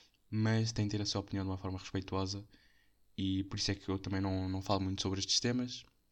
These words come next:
porque, ou seja, como é que vou explicar isto? É muito complicado, porque a qualquer erro que seja feito, ou seja, cometido, as pessoas podem cair logo em cima de vocês e,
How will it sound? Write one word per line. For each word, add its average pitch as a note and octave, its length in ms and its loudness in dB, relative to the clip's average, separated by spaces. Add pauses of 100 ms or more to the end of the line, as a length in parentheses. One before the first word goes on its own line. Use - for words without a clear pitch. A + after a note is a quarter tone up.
(340)
porque, A#2 800 2 (1200)
ou G#2+ 80 -2
seja, G2 260 2
como G#2 100 -2
é G#2 40 0
que G2+ 40 0
vou G2+ 80 0
explicar G2+ 400 -2
isto? - 300 -4
É F#2+ 60 -4
muito G2 220 -4
complicado, G2 440 -4 (380)
porque - 340 -4 (800)
a A#2 60 0
qualquer B2 460 0
erro A#2 260 2 (460)
que - 100 -6
seja G2+ 440 0
feito, G2 500 -2
ou G2+ 80 -6
seja, G2 220 -2
cometido, G2+ 500 0 (720)
as A2+ 100 0
pessoas A2+ 160 0
podem A2 240 2
cair A2 140 0
logo G#2 160 2
em - 20 -4
cima G2+ 220 0
de G2 60 -4
vocês G2+ 460 0
e, F2 400 -4